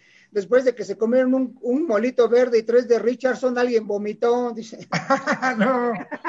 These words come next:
Speaker 2: no, no, fue por la toma de Chernobyl, de ahí
Speaker 1: <laughs>
Speaker 2: salió lo de, lo de vómito nuclear.
Speaker 1: Ah,
Speaker 2: Y
Speaker 1: perfecto,
Speaker 2: este
Speaker 1: no, no, no, sí, no, y, y, exacto, ¿no? Normalmente lo vemos diferente.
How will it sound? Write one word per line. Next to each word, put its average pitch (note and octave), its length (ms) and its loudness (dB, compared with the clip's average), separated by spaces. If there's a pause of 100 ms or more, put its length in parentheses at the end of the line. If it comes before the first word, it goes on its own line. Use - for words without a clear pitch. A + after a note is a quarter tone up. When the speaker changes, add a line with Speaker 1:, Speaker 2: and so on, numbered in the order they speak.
(120)
Speaker 2:
no, G3+ 120 0
no, A3 220 -2
fue A#3+ 160 0
por B3 100 0
la F#3+ 140 0
toma A3+ 240 -2
de F3 160 -6
Chernobyl, E3 580 -4 (360)
de C3+ 120 -4
ahí B3 180 4
Speaker 1:
<laughs> A3+ 40 0
Speaker 2:
salió F#3 260 -2
lo F3 120 -4
de, C3+ 300 -14 (340)
lo C#3+ 120 -4
de D3 100 -2
vómito E3+ 360 0
nuclear. E3+ 580 -2 (460)
Speaker 1:
Ah, G#3+ 180 4
Speaker 2:
Y C4+ 60 -4
Speaker 1:
perfecto, B3 460 2
Speaker 2:
este A#3+ 100 0
Speaker 1:
no, D#4 160 4
no, E4 140 0
no, D4 160 0
sí, C#4+ 240 -4
no, C4+ 200 4
y, C4 80 0
y, F#3+ 280 -4 (400)
exacto, A3+ 460 -2
¿no? B3+ 200 -6
Normalmente A3+ 880 -6
lo G#3 100 -6
vemos A3+ 380 -6
diferente. G3 640 -6